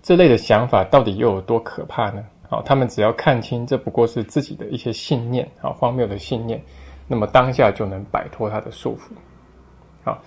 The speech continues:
也就是说，这只是一场闹剧，根本就是一场大幻象、大幻剧，没有真的发生，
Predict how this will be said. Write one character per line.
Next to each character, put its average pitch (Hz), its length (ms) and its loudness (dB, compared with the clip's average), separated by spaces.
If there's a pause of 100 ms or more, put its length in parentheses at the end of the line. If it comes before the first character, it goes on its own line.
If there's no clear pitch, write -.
(320)
也 - 80 -6
就 147 80 10
是 156 60 8
说， 156 120 8
这 151 140 4
只 98 160 -4
是 113 80 -2
一 127 80 0
场 127 200 -10
闹 107 180 2
剧， - 200 -12 (420)
根 139 140 0
本 92 180 0
就 104 360 0 (400)
是 - 220 -8
一 131 100 -4
场 110 300 -10 (160)
大 113 180 8
幻 101 240 2
象、 113 320 -4
大 113 160 6
幻 98 240 -4
剧， - 120 -12
没 117 120 -4
有 110 100 2
真 107 160 -2
的 101 80 -6
发 104 220 -2
生， 107 200 -8